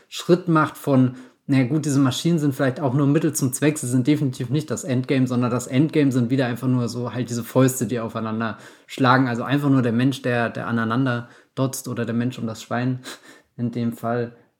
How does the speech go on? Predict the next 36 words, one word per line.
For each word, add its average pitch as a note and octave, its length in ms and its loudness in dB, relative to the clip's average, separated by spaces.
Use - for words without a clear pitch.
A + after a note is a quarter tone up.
Äh, A#2 300 -10
da, A2+ 100 -2
das - 300 -12
bringt F3+ 240 4
den C3+ 100 4
Film D#3 240 0
auch C3+ 160 0
auf C#3 160 -6
eine B2+ 440 0
wirklich C3 360 -6
brutale C3 440 -2
Ebene A2 680 -4
in A#2+ 180 -4
seinen A2 260 -2
letzten G#2+ 640 -6
Sekunden, D3 640 -2
wo, C3 160 0
wo C3 100 0
ich D3 260 -6
auch - 220 -6
fast, - 380 -10
fast C3+ 200 -4
ein C#3 60 0
bisschen C3 220 -2
entfremdet C#3+ 720 2
drin E3+ 280 4
saß, B2+ 340 0
weil C3 180 0
ja B2+ 240 0
außenrum C#3 420 -2
sehr C3+ 200 -4
viel C3 440 -2
angefeuert A#2+ 800 0
wird A2+ 200 -6
und, A2+ 320 -6
und A2 400 -8